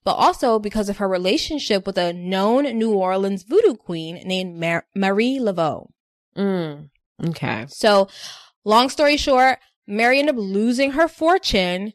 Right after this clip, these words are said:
Speaker 1: and she
Speaker 2: Mm-hmm.
Speaker 1: died destitute in nineteen oh four.
Speaker 2: That is horrible. Was,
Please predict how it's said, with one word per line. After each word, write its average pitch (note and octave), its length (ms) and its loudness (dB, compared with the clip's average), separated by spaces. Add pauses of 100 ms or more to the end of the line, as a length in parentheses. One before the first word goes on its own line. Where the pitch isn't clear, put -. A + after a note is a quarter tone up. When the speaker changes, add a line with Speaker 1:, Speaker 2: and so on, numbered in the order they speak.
Speaker 1:
and A#3 160 -2
she B3+ 200 -2
Speaker 2:
Mm-hmm. E3 140 -12
Speaker 1:
died G#3+ 580 2
destitute F#3 880 -4 (160)
in F#3 160 -6
nineteen F#3 560 -2
oh E3+ 200 -6
four. F#2 520 -6 (500)
Speaker 2:
That C#4+ 340 2
is G4 220 -4 (760)
horrible. F3+ 920 2
Was, C4+ 280 0